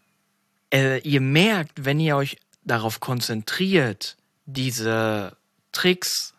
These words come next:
genau so zu machen, wie ihr sie Flatground macht. Es funktioniert einfach. Und viele fahren so eine Bank runter und fahren auf eine Funbox zu,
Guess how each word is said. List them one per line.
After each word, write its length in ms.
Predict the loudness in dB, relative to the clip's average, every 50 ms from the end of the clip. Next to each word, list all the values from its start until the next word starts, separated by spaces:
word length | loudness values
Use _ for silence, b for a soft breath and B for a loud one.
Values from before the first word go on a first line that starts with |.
| _ _ _ _ _ _ -4
genau 680 | -2 -2 0 2 2 2 2 2 2 0 -2 -2 -2
so 240 | -2 0 -2 -2 -2
zu 200 | -4 -4 -2 0
machen, 380 | 0 0 0 0 0 0 0 0
wie 120 | 0 -2
ihr 160 | 2 2 2
sie 400 | 2 2 2 0 2 0 0 -2 -4 -10
Flatground 800 | -10 -10 -2 2 4 4 2 2 2 4 4 4 4 2 -2 -6
macht. 400 | -6 -6 -6 -8 -14 -18 -20 -20 _ _ _ _ _ _ _ _ _ _ _ _ _ _ _ _ _ _ _ _ _ _ _ _ _ _ _
Es 180 | -4 -2 -2
funktioniert 720 | 2 2 2 2 2 0 0 0 2 4 4 6 4 4 4
einfach. 480 | 2 0 -2 -2 -2 -4 -6 -6 -8 -12 _ _ _ _ _
Und 560 | -4 -2 0 0 0 0 -2 -4 -8 -10 -12 -14 _ _ _ _ _
viele 800 | _ -8 -2 0 2 2 2 4 4 6 6 6 6 4 4 2
fahren 640 | 0 0 4 6 6 6 6 4 2 0 0 0 0
so 80 | 0 0
eine 160 | 0 0 2
Bank 340 | 4 4 4 4 2 2 2
runter 560 | 2 4 4 4 2 2 4 4 2 0 0
und 200 | -2 -2 -2 -2
fahren 300 | 0 2 2 2 2 2
auf 160 | -2 -4 -4
eine 80 | -6 -8
Funbox 480 | -4 -2 -2 0 2 0 0 0 -2 -2
zu, 420 | 0 2 2 4 4 4 2